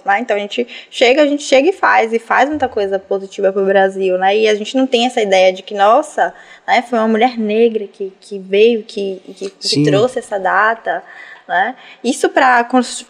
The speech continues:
Speaker 1: nossa construção, a construção da nossa subjetividade, de todo mundo, né? De entender que a gente também tá nesse lugar e que a gente tá fazendo coisas incríveis, é, é muito importante, né? Então... Foi um, um vídeo também que é recente, né?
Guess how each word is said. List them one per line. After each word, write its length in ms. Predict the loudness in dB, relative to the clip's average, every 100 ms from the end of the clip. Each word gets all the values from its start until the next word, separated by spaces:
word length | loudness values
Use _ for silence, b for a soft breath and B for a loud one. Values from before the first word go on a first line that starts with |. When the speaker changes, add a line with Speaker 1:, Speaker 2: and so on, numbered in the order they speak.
| _ _
Speaker 1:
nossa 360 | 0 0 2 -2
construção, 680 | -2 -2 -4 -2 -4 -2
a 60 | -6
construção 320 | -10 -10 -4
da 80 | -2
nossa 240 | -2 -6
subjetividade, 840 | -10 -4 -4 -4 -4 0 2 0 0
de 60 |
todo 260 | 0 2 2
mundo, 260 | 2 4
né? 160 | 4 2
De 120 | 2
entender 420 | -2 0 2 2
que 140 | 2 0
a 40 |
gente 220 | 0 -2
também 180 | -4 -4
tá 80 | -2
nesse 240 | -4 -4
lugar 360 | -4 0 2 2
e 40 |
que 80 | 0
a 40 | -2
gente 160 | -2
tá 100 | -4
fazendo 260 | -2 -4 -4
coisas 320 | -4 -4 -4
incríveis, 640 | -6 -6 -4 0 0 -2 -20 b b b b
é, 500 | -4 -2 0 -2 0
é 40 | 2
muito 320 | 2 0 -2
importante, 640 | -6 -6 -12 -14 -14 -20
né? 100 | -20 -20 -20
Então... 400 | -18 -16 -16 -18 b b b b
Foi 140 | -8 -6
um, 160 | -6 -10
um 140 | -10 -8
vídeo 200 | -8 -10
também 280 | -12 -12 -8
que 200 | -4 0
é 360 | 0 -2 -10 -16 _ _ _ -16 -2
recente, 500 | 0 0 -2 -4 -6
né? 160 | -10